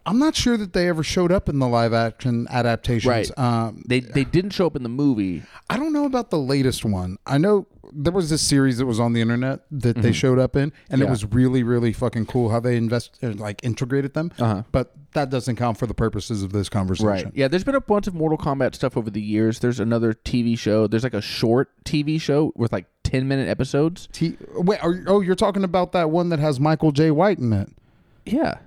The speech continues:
Speaker 2: Michael
Speaker 1: Yeah.
Speaker 2: Jai White.
Speaker 1: Jai, Jai. Sorry, sorry, Mister Michael
Speaker 2: Yeah.
Speaker 1: Jai White.
Speaker 2: Um,
Speaker 1: Yeah, that's the one I'm talking about. They
Speaker 2: the
Speaker 1: show
Speaker 2: live action thing.
Speaker 1: Yeah, they show the
Speaker 2: Okay, I,
Speaker 1: origins
Speaker 2: I on-,
Speaker 1: of those
Speaker 2: I only
Speaker 1: guys.
Speaker 2: saw the first, like, episode, I think.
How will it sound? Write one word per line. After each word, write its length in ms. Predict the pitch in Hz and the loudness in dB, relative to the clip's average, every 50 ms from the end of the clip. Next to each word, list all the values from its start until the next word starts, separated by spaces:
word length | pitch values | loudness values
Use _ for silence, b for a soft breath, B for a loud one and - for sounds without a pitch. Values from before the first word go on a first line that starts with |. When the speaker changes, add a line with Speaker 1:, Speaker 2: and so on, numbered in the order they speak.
| _ - | _ 0
Speaker 2:
Michael 200 | 208 285 339 330 | 2 4 4 4
Speaker 1:
Yeah. 60 | - | 4
Speaker 2:
Jai 140 | 131 143 156 | 2 2 2
White. 280 | 131 82 53 50 - - _ _ _ _ 160 139 | 0 -2 -4 -8 -12 -16 _ _ _ _ -8 -2
Speaker 1:
Jai, 340 | 127 120 170 139 117 104 110 127 | 0 0 0 0 -2 -8 -12 -8
Jai. 340 | 107 113 135 135 120 101 - - | -2 0 2 2 2 0 -4 -8
Sorry, 300 | - - - 143 131 - - - - - - - - | -8 -2 -2 -2 -2 -2 -8 -18 -20 -20 -20 -20 -16
sorry, 300 | - - 131 120 113 104 | -4 -2 0 2 2 2
Mister 280 | 104 104 101 - - 107 | 0 0 -2 -2 0 2
Michael 280 | 101 101 98 113 110 | 2 2 2 4 4
Speaker 2:
Yeah. 80 | 104 98 | 4 4
Speaker 1:
Jai 120 | 101 101 | 4 2
White. 260 | 101 101 101 101 101 - - B B B B B B B B B - | 2 2 0 0 -2 -4 -10 B B B B B B B B B 0
Speaker 2:
Um, 600 | 117 117 117 110 107 104 101 98 95 95 87 87 87 | 2 2 2 2 2 2 2 2 0 -2 -4 -6 -4
Speaker 1:
Yeah, 260 | 165 156 240 196 135 | 0 0 0 0 -2
that's 300 | 127 123 160 180 185 - | -2 0 0 0 0 -2
the 80 | - 202 | -6 -4
one 160 | 202 202 190 | -4 -2 -2
I'm 120 | 180 160 143 | -2 -2 0
talking 380 | - 151 156 160 - 160 151 143 | 0 0 0 0 0 0 0 0
about. 380 | 117 107 110 107 104 95 104 | 0 0 0 0 0 -2 -2
They 280 | 120 127 135 135 123 127 | 0 0 0 0 -2 -4
Speaker 2:
the 40 | 120 | -2
Speaker 1:
show 120 | 127 135 | -2 2
Speaker 2:
live 200 | 135 135 139 139 | 2 4 4 4
action 280 | 143 135 131 - - 98 | 2 0 -2 -4 -8 -8
thing. 140 | 135 147 123 139 | -8 -8 -2 0
Speaker 1:
Yeah, 200 | 190 226 190 135 | 0 0 0 0
they 140 | 123 127 | 0 -2
show 220 | 123 - - 156 151 | -2 0 0 0 0
the 140 | 143 147 143 | 2 0 0
Speaker 2:
Okay, 160 | 143 151 131 | 2 4 4
I, 60 | 127 | 4
Speaker 1:
origins 200 | 135 139 147 143 | 2 2 2 2
Speaker 2:
I 60 | 160 | 2
on-, 60 | 165 135 | 2 0
Speaker 1:
of 80 | 104 101 | 0 0
those 200 | 113 107 101 95 127 | -2 -2 0 0 0
Speaker 2:
I 60 | 151 | 0
only 140 | - - 180 | 0 0 0
Speaker 1:
guys. 60 | 165 - | 0 2
Speaker 2:
saw 100 | 180 160 | 2 2
the 60 | 143 - | 2 0
first, 380 | - 151 143 139 139 - - | 0 0 0 0 0 -2 -4
like, 340 | 117 107 95 - - - - - - - - - - - - - | -4 -4 -4 -6 -14 -20 -20 -20 -20 -20 -20 -20 -20 -16 -4 -2
episode, 420 | 117 113 101 107 - - 85 80 | -2 0 0 -2 -2 -2 -2 0
I 80 | 82 85 | -2 -4
think. 260 | - - 62 50 - | -4 -6 -10 -10 -10